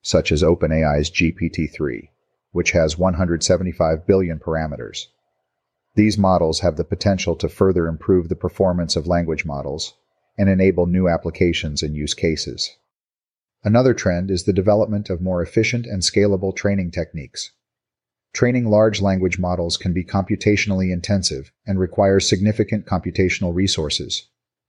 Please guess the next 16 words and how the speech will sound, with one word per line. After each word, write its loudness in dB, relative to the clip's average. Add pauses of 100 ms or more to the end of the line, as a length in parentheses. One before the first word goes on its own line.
(440)
Researchers 4
are 2
actively 2
exploring 0
techniques 0
to 0
reduce 2
the 0
training 0
time -4
and -8
resource 0
requirements -4
of -4
language -2
models, -8